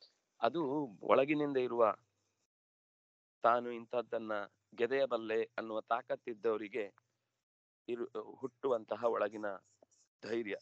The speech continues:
ಅದು ಧೃತಿ ಅಂತ ಕರೀತೇವೆ ನಾವು ಅದನ್ನ. ಧೃತಿ ಅಂತಂದಾಗ ಹೊರಗಿನದ್ದಕ್ಕೆ ಯಾವುದಕ್ಕೂ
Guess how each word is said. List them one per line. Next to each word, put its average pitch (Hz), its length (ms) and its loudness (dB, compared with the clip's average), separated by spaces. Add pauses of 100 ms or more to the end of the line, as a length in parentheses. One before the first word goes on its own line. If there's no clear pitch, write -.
(160)
ಅದು 107 200 -6
ಧೃತಿ 123 420 -4
ಅಂತ 107 160 -8
ಕರೀತೇವೆ 104 500 -4
ನಾವು 90 180 -6
ಅದನ್ನ. 85 240 -6 (880)
ಧೃತಿ 127 360 2
ಅಂತಂದಾಗ 127 520 6
ಹೊರಗಿನದ್ದಕ್ಕೆ 123 960 -2 (560)
ಯಾವುದಕ್ಕೂ 135 720 2